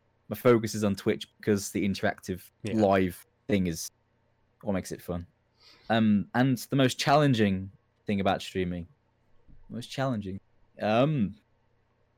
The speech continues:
Speaker 1: God, I ain't sure. I mean, um, I'd, I'd, I'd be lying if I said streaming is challenging. <laughs>
Speaker 2: Mm-hmm, yeah. <laughs>
Speaker 1: You put a, I mean, it's, it's time consuming.
Speaker 2: Yeah, it's
Speaker 1: It's
Speaker 2: time
Speaker 1: time
Speaker 2: cons-,
Speaker 1: consuming.
Speaker 2: time consuming, but it's like, uh, if you have a long assignment,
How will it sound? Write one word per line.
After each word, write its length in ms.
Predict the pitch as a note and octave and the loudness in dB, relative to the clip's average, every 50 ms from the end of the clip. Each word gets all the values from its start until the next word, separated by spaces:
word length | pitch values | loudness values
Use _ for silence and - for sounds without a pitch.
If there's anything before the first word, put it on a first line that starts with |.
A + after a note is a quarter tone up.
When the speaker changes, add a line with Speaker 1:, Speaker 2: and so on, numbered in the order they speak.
| _ _ _ _ _ _ _ _ _ _ _ _ _ _ _ _ _ _ _ _ _ _ _ _ _ _ _ _ _ _ _ _ _ _ _ _ | _ _ _ _ _ _ _ _ _ _ _ _ _ _ _ _ _ _ _ _ _ _ _ _ _ _ _ _ _ _ _ _ _ _ _ _
Speaker 1:
God, 100 | - C#3 | 0 2
I 80 | G2+ F#2 | 2 2
ain't 120 | - - | 0 0
sure. 280 | - - B2+ D#3 F3+ F3+ | 4 6 8 8 8 8
I 40 | |
mean, 220 | D#3 C3+ B2 A2+ G#2+ | 8 8 6 6 6
um, 480 | G#2 G#2+ G#2+ G#2+ G#2+ G#2+ G#2 G#2 G2+ - | 6 6 6 6 6 6 4 4 4 2
I'd, 160 | - G#2+ G#2 | 0 0 2
I'd, 160 | - A#2 A2 - | 2 2 4 2
I'd 120 | B2 B2 | 2 4
be 60 | A#2+ A#2 | 4 4
lying 280 | A#2 A#2 A#2+ B2 A#2+ | 6 8 8 6 6
if 100 | A2+ - | 4 2
I 60 | A2+ | 0
said 280 | G#2 - A2+ A2 G#2 G#2 | 2 4 6 6 6 4
streaming 360 | - - A#2 A2+ A2 G#2+ G2+ | 0 0 0 2 4 4 2
is 100 | G2 F#2+ | 2 0
challenging. 500 | - - A2 A2+ G2+ G2 G2 G2 G#2 G#2+ - - | -2 -4 -4 -2 -2 -4 -6 -4 -4 -6 -6 -8
<laughs> 100 | - _ - | -12 _ -4
Speaker 2:
Mm-hmm, 300 | C#3+ B2+ B2+ A2+ G#2 B2 | -2 -2 -2 -2 0 2
yeah. 800 | B2 A2+ - A#3+ - A3+ G3+ - - - - - - C#4 A#3+ - | 6 6 6 6 6 4 2 2 -2 -8 -14 -8 4 4 4 4
<laughs> 0 | - | 4
Speaker 1:
You 140 | A#3+ G3+ G3+ | 0 -2 4
put 120 | - B3 A#3+ | 6 8 8
a, 40 | F3+ F#4 - - _ - _ | 8 6 4 -2 _ -6 _
I 60 | F#3 G#3+ | 2 2
mean, 60 | G#3 - | 2 2
it's, 240 | - - F#3 F#3+ | 4 2 4 4
it's 160 | G#3 G3+ F#3+ - | 4 2 2 2
time 300 | - - G3 G3+ G#3+ G3+ | 0 2 4 4 4 4
consuming. 540 | - D#3+ C3 - - A#2 A2 G2+ G2+ G2 E3 | 4 2 0 0 -2 -4 -4 -2 0 2 4
Speaker 2:
Yeah, 200 | D#3+ A#2+ - D3 | 4 4 4 2
it's 100 | D3 C3+ | 0 0
Speaker 1:
It's 60 | C#3 | 4
Speaker 2:
time 120 | - F#3+ F#3+ E3+ | 4 4 6 6
Speaker 1:
time 40 | E3+ | 4
Speaker 2:
cons-, 200 | G#3 F#3 - - | 2 -2 -4 -8
Speaker 1:
consuming. 280 | - - B2+ C#3+ F3 - | -6 2 4 6 6 6
Speaker 2:
time 220 | - E3+ F3+ F#3+ | 6 4 4 4
consuming, 440 | G#3 G3 F3+ A3+ A3 G3+ G#3+ G#3+ G3+ | 2 0 0 0 2 2 2 0 0
but 120 | F3 D#3 C#3+ | -2 -4 -2
it's 180 | - - - - | -2 -2 2 2
like, 180 | G#3 G3 G3+ | 2 2 4
uh, 280 | G3 F3+ E3 D#3+ D#3 D3 | 2 2 4 4 4 4
if 100 | D3 C3+ | 2 0
you 100 | D#3 E3 | -2 2
have 160 | D#3 F#3 E3+ D#3+ | 2 2 2 2
a 40 | |
long 440 | D#3+ C#3+ C#3+ C#3 C#3+ D3 D3 C#3+ C#3 | 0 2 2 4 4 4 2 0 0
assignment, 920 | - - - - C#3 C3 - - C3 B2 B2+ B2 A#2 A2 G#2 - - - | -4 -6 -8 -6 -6 -4 2 2 2 4 4 2 0 -2 -4 -6 -10 -16